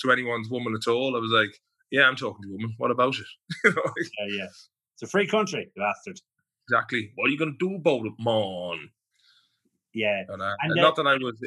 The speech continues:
Speaker 1: not that I was in snatching people's women away from them, but it was just like,
Speaker 2: No.
Speaker 1: you go up and say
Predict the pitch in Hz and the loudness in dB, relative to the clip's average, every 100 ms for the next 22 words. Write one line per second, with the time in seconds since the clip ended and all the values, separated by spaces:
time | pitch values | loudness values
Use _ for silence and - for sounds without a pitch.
0 | - 147 156 143 131 135 123 - 147 - | 0 2 4 2 2 -2 -6 -2 0 0
1 | 127 139 113 104 110 151 151 135 113 113 | -2 -4 -2 -4 -2 -2 -2 0 0 -2
2 | 107 95 107 110 107 110 104 107 127 113 | -10 -8 -4 -4 -4 -8 -8 0 4 4
3 | 98 120 113 107 | 2 -4 -8 -12